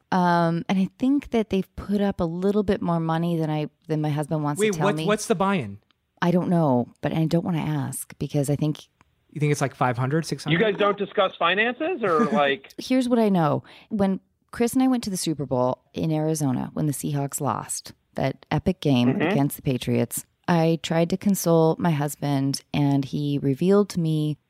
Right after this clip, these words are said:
Speaker 1: he lost a substantial amount of money to Chris Evans. So since then,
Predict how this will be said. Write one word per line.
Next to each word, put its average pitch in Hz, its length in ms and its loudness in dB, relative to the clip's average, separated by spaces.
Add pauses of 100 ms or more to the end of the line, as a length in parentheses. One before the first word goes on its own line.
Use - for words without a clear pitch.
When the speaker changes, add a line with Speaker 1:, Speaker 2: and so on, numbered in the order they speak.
Speaker 1:
he 196 240 0
lost 185 320 0
a 175 40 -4
substantial 160 580 -2
amount 139 180 2
of 139 80 4
money 127 240 0
to - 80 -10
Chris 131 240 -2
Evans. - 420 -4 (380)
So 180 400 0
since 285 380 -2
then, 247 440 0